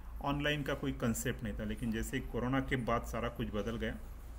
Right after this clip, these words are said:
और उससे फ़ायदा भी हो गया online training का। आज ज़रूरी नहीं कि आप पुणे के institute में, आप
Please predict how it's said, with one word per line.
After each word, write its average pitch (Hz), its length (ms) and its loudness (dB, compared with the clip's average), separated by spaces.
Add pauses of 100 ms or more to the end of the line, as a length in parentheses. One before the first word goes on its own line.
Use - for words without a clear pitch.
(480)
और 160 80 2
उससे 156 200 0
फ़ायदा 117 340 6
भी 139 100 4
हो 135 180 4
गया 120 160 2
online 113 260 4
training 107 300 2
का। - 120 -4 (560)
आज 131 220 6
ज़रूरी 147 240 6
नहीं 151 160 4
कि 143 140 2
आप 139 340 4 (440)
पुणे 127 220 4
के 127 160 0
institute 117 320 0
में, 123 180 0
आप 113 280 0